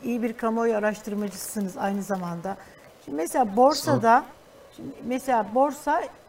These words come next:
Speaker 1: hani iktidar borsayı çok önemsiyor, Erdoğan da hani çok önemsiyor. Bu da mesela eldeki, mesela iktidar değişiminin satın alınıp alınmadığını gösteren önemli gös-, yani önemli kriterlerden birisi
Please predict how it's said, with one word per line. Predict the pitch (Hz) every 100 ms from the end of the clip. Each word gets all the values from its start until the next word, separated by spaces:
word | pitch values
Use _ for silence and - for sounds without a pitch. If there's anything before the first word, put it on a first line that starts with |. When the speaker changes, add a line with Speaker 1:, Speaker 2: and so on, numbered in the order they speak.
| -
Speaker 1:
hani | 214 -
iktidar | 262 - 254 269 262
borsayı | 254 254 269 262
çok | 285 277
önemsiyor, | 247 247 254 - 277 226 226
Erdoğan | 220 220 226 220 214
da | 208 -
hani | 214
çok | 202 214 220
önemsiyor. | 214 208 208 240 214 240 - - - - - 233
Bu | 247
da | 277
mesela | 254 269 269
eldeki, | - 226 220 254 - 277 220
mesela | 226 220 233 - -
iktidar | - 254 240 262 247
değişiminin | 240 240 - 240 233 240 - - -
satın | - 240 247 247
alınıp | 240 233 226 - -
alınmadığını | 233 233 240 226 220 226 220 226 214 - - -
gösteren | 220 208 254 240 233
önemli | 233 226 226 233
gös-, | 220 220 220 -
yani | 202 196 - - - - 214
önemli | 208 208 220 254
kriterlerden | 240 220 233 214 214 208 214 214
birisi | 208 208 - 220